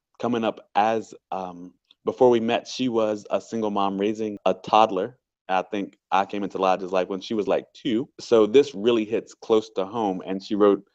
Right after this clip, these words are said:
a blog just saying, um, what, I mean, just kinda outline for Christians, like, "Hey, how do we respond to some of these budget cuts? And what does it mean to be the church in this season?" So I thought it was excellent. I thought she did a great job, very balanced, uh, very humble,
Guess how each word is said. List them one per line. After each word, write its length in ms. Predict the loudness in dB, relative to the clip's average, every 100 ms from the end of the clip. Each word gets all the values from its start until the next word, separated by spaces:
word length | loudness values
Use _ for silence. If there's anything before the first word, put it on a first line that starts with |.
| _ _ _ _ _ 2
a 80 | 2
blog 460 | 4 4 4 4
just 180 | -4 -8
saying, 320 | -4 -4 -4 -14
um, 280 | -14 -16 -8
what, 280 | 4 4 4 _ -10
I 60 | -6
mean, 100 | -6
just 160 | -6
kinda 320 | -2 0 0 -4 _ _ _ _ _ 2
outline 380 | 4 2 -4
for 100 | -6
Christians, 560 | -8 -2 -2 -2 -14 -6
like, 140 | -4
"Hey, 160 | -2 -2
how 160 | 0 0
do 60 |
we 140 | 0 0
respond 680 | -2 -6 -6 -6 -4 -8 -14 _ _ _
to 100 | -6
some 200 | -2 0
of 60 | -2
these 160 | -4 -2
budget 340 | -2 0 -2
cuts? 220 | -2 0
And 80 | 2
what 60 | 2
does 100 | 2
it 80 |
mean 120 | 0 -2
to 40 |
be 100 | -2
the 120 | -4
church 360 | -4 0 0 -2
in 160 | -4 -2
this 200 | -2 -2
season?" 400 | -4 -2 -4 -10 _ _ _
So 200 | -2 2 4
I 100 | 6
thought 140 | 6
it 80 | 4
was 200 | 0 -4 -6
excellent. 420 | -6 -6 -12 -8
I 40 |
thought 180 | -6 -6
she 60 | -8
did 80 | -12
a 20 |
great 480 | -12 -6 0 0 2
job, 320 | 2 2 0
very 320 | 0 4 4 0
balanced, 600 | 0 2 2 0 -6 _ -12
uh, 180 | -10 -8
very 260 | -2 0 0
humble, 480 | -6 -2 -2 -4